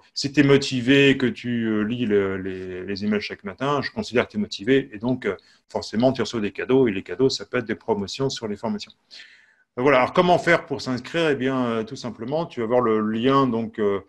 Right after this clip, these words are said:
euh, en bas de la vidéo si tu me, me regardes sur YouTube ou en haut si tu es sur Facebook. Euh, ou alors, tu peux même cliquer sur le « i » comme invitation si tu es sur YouTube.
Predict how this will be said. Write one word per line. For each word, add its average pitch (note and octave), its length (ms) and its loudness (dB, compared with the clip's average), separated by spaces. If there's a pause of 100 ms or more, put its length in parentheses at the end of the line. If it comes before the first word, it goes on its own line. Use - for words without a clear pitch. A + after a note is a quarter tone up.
(360)
euh, G#2 300 -4
en B2 160 0
bas C3+ 240 8
de B2+ 60 0
la B2 60 6
vidéo B2 400 4
si C3+ 140 -8
tu - 120 -10
me, B2 340 0
me A#2+ 120 -4
regardes A#2+ 240 0
sur A2+ 140 -8
YouTube A#2 380 -6
ou A2+ 100 -4
en A#2 120 0
haut B2+ 140 0
si A#2 140 -14
tu - 180 -14
es A2 40 -6
sur - 200 -12
Facebook. D3+ 480 0 (380)
Euh, A#2 160 -12
ou C#3 120 2
alors, C#3 180 6
tu - 100 -12
peux C#3 120 0
même C#3 180 0
cliquer D3 320 -2
sur A#2+ 160 -4
le « B2+ 160 -2
i » D#3 160 -4
comme A#2+ 180 0
invitation C3 580 0
si A2 160 -12
tu A#2 240 -10
es B2 40 -8
sur F#2 220 -16
YouTube. E3 360 -4